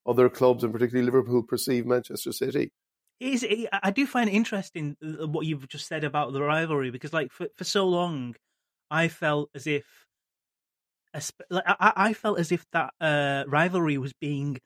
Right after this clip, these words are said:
Speaker 2: manufactured to a certain extent, and I felt as if it was actually City that were trying to sort of, like, um, create this sort of, uh, f-, like, false rivalry, like, like, even with the, even with, like, the official club, like, like,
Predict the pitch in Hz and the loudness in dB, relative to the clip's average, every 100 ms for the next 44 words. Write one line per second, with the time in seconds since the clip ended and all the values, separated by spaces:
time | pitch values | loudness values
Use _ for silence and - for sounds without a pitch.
0 | _ _ _ 151 160 160 156 170 - - | _ _ _ -2 0 0 0 0 -2 -8
1 | 160 156 143 151 131 135 - 127 143 156 | -12 -10 -6 -6 -6 -10 -10 -8 -2 0
2 | 180 165 - 170 165 160 151 147 - _ | 0 0 2 2 2 0 -2 -2 -10 _
3 | _ _ _ 175 170 165 - - 165 - | _ _ _ -2 2 2 0 -10 -12 -8
4 | 165 - 156 120 - _ _ _ - 151 | -8 -6 -6 -6 -8 _ _ _ -8 -8
5 | 147 151 - - 151 147 147 147 143 147 | -4 -6 -6 -8 -4 -2 -2 -2 -4 -6
6 | 139 139 135 - - _ _ _ - 139 | -6 -6 -8 -8 -18 _ _ _ -2 2
7 | 135 135 135 131 135 123 120 _ _ - | 2 2 -2 -4 -8 -8 -10 _ _ -8
8 | 165 160 151 151 147 139 - 151 139 127 | 0 2 2 0 -4 -10 -6 -4 -4 -2
9 | 139 135 135 - - - 143 139 - 143 | -2 -2 -4 -8 -20 -8 -6 -6 -10 -16
10 | _ - 147 139 - 147 156 180 180 165 | _ -6 -4 -4 -4 -2 0 0 0 0
11 | 147 147 - 151 175 190 190 175 151 147 | 2 0 0 -2 0 0 0 2 2 0
12 | - 151 143 131 - _ _ _ _ _ | -2 -2 0 -2 -4 _ _ _ _ _
13 | _ _ - 170 180 160 151 147 147 139 | _ _ -14 -4 2 2 2 2 0 -2
14 | 147 156 135 175 185 143 135 151 143 | -6 -6 -6 -6 -4 -4 -6 -6 -6